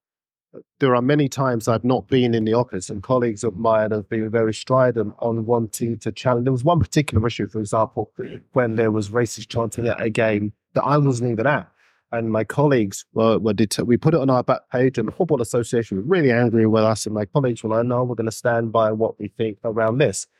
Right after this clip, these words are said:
And that was a great step forward in terms of the culture at our newspaper having changed and people thinking along the lines that they should.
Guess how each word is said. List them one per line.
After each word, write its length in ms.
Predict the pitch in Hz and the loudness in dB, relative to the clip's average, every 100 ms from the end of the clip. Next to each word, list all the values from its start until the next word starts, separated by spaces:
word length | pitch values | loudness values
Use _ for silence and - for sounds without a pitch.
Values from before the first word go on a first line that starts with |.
| _ _ | _ _
And 100 | 139 | 0
that 100 | 180 | 2
was 100 | 156 | 2
a 80 | 143 | 2
great 340 | 123 160 160 | 2 2 2
step 280 | - - 131 | -2 0 0
forward 580 | - 156 143 113 104 - | 0 2 4 4 0 -2
in 140 | 123 120 | -6 -4
terms 340 | - 123 117 | 0 0 0
of 100 | 117 | -2
the 100 | 123 | -2
culture 520 | - - 131 - 131 | -2 -2 -4 -2 0
at 120 | 117 113 | 2 2
our 140 | 110 | 0
newspaper 560 | 117 113 - 107 110 107 | 0 -2 -4 -6 -4 -4
having 320 | 107 104 104 | -2 -2 -4
changed 360 | - 107 95 | -2 -2 -2
and 120 | 98 - | -6 -4
people 300 | 117 113 107 | -6 -4 -6
thinking 440 | - 123 - 107 101 _ _ _ - | -2 -2 -2 -6 -6 _ _ _ -2
along 360 | 113 117 117 | 2 2 2
the 140 | 113 110 | 2 2
lines 340 | 110 107 - | 2 0 -2
that 220 | 117 - | -2 -2
they 160 | 104 104 | -2 -4
should. 360 | - 123 92 | -2 -2 -2